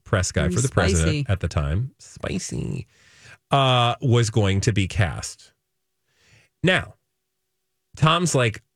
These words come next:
Speaker 1: "I don't care who the political person is, but I thought we talked about, like, no politics, right?" And so he says, um,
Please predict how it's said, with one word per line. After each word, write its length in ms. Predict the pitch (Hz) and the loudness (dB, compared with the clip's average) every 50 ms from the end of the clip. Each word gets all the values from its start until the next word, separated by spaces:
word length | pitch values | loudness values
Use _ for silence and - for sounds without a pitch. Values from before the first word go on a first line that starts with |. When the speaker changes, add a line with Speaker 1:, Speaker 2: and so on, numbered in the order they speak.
| _ - | _ 0
Speaker 1:
"I 120 | - 180 220 | 2 2 2
don't 240 | 254 277 285 240 | 2 -2 -4 -6
care 340 | - - 175 175 160 143 120 | -4 -2 0 0 0 2 0
who 500 | 117 107 92 95 120 143 170 190 208 226 | 0 0 0 0 2 2 2 2 0 0
the 100 | 226 240 | -2 -4
political 540 | - - 240 233 226 214 226 - 226 220 208 | -4 -2 -2 0 0 0 0 0 -2 -2 -2
person 420 | - 214 220 233 214 - 226 220 | -2 -2 -2 -2 -2 -2 -2 -2
is, 300 | 214 214 220 220 220 196 | -2 -2 -2 -4 -4 -2
but 160 | 139 - - - | 0 -2 0 0
I 200 | - 135 143 147 139 - - - - - _ _ _ - | 0 0 0 0 -2 -4 -8 -20 -20 -20 _ _ _ -2
thought 260 | 170 196 247 - - | -2 -2 -2 -2 0
we 140 | 180 190 180 | 0 0 0
talked 300 | - 170 160 160 - - | 2 0 0 0 0 0
about, 240 | 156 151 147 131 - | 0 0 0 0 0
like, 320 | 131 123 117 110 - - - - - | 0 0 0 0 -4 -8 -14 -8 -2
no 340 | 123 123 143 175 220 269 302 | 0 2 2 2 2 0 -2
politics, 1000 | - - - 85 80 80 67 82 - - - - - - - - - - - - | -2 -4 -4 -2 -2 -4 -4 -6 -6 -6 -6 -6 -6 -8 -12 -20 -20 -20 -8 -4
right?" 340 | - 98 101 123 160 - - _ _ _ _ _ _ _ _ _ _ _ _ _ _ _ _ _ _ _ - | 0 2 2 2 2 0 -4 _ _ _ _ _ _ _ _ _ _ _ _ _ _ _ _ _ _ _ 0
And 120 | - 127 123 | 0 2 2
so 180 | - 156 139 | 2 2 2
he 200 | 139 - - 208 208 | 2 2 0 0 0
says, 420 | - - 175 147 139 131 120 123 - _ - | 0 2 2 2 2 0 -2 -4 -6 _ 0
um, 680 | 131 127 120 117 117 113 110 107 110 110 113 120 | 0 2 2 4 4 4 4 4 4 2 2 0